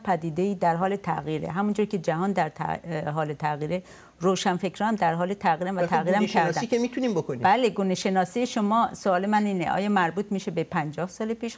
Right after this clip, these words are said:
Speaker 1: قبل از انقلاب یا اینکه
Speaker 2: کامل.
Speaker 1: اصولاً معتقد هستید این روشنفکران بلند پرواز هنوزم حضور دارن، وجود دارن و زندگی می‌کنن و تغییر دادن افکارشون رو؟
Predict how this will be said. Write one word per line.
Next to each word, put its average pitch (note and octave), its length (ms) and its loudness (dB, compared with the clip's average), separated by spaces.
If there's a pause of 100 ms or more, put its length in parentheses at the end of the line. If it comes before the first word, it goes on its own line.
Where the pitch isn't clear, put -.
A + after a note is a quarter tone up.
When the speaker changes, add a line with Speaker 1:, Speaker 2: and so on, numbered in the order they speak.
Speaker 1:
قبل F#3+ 220 2
از G#3+ 140 0
انقلاب G#3+ 500 0 (380)
یا F#3 120 4
اینکه G#3 240 2
Speaker 2:
کامل. B3 340 4
Speaker 1:
اصولاً A3 300 2
معتقد G#3+ 520 0
هستید A3 320 -4
این A#3+ 160 -2
روشنفکران F#3 760 0
بلند E3+ 420 0
پرواز E3+ 420 0
هنوزم E3+ 460 0
حضور E3+ 280 -4
دارن، F3 280 0
وجود E3+ 360 -6
دارن F3 340 2 (360)
و F3+ 120 4
زندگی F3+ 560 2
می‌کنن A3 480 0
و G3 160 2
تغییر G3+ 420 0
دادن E3 540 0 (200)
افکارشون G3 800 0
رو؟ A3+ 140 2